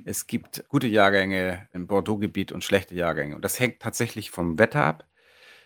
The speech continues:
Nach dem Winter dann, wie bei uns der Apfelbaum im Frühling, so blüht dann auch der Kaffeebaum.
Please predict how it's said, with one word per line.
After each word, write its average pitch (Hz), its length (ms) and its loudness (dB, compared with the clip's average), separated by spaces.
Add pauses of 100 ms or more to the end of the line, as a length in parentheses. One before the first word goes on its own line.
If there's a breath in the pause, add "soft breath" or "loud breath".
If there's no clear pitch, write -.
(120)
Nach 98 160 -2
dem 101 160 -2
Winter 107 300 2
dann, 90 240 2
wie 95 80 -4
bei 76 120 0
uns 85 220 -2
der - 100 2
Apfelbaum 85 380 2
im 82 80 -6
Frühling, 135 340 2
so 101 180 -8
blüht 107 260 -2
dann 92 140 2
auch 90 120 -2
der 82 140 -4
Kaffeebaum. 113 600 4